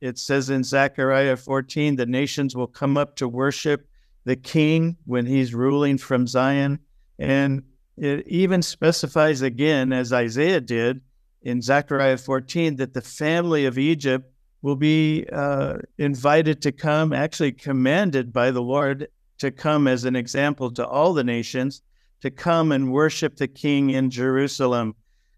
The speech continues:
And when they do come, they will receive rain. And if they don't come, they won't receive rain. So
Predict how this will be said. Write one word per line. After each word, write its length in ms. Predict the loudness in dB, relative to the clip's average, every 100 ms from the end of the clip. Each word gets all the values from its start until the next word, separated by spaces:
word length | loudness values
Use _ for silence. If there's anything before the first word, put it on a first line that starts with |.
| -4
And 320 | 0 2 2
when 160 | 2 2
they 160 | 2
do 240 | 2 2 2
come, 480 | 2 2 2 0 -6 _ _ _ 0
they 180 | 2
will 200 | 4 2
receive 640 | 2 0 -2 0 0 0 0
rain. 460 | 0 2 0 -4 -12 _ _
And 380 | -6 -4 0 0
if 100 | 0
they 120 | 0
don't 280 | 2 2 2
come, 340 | 0 0 0 0
they 140 | 0
won't 280 | 4 4 2
receive 500 | -4 -4 -2 -2 0
rain. 260 | -2 -2
So 340 | -2 0 0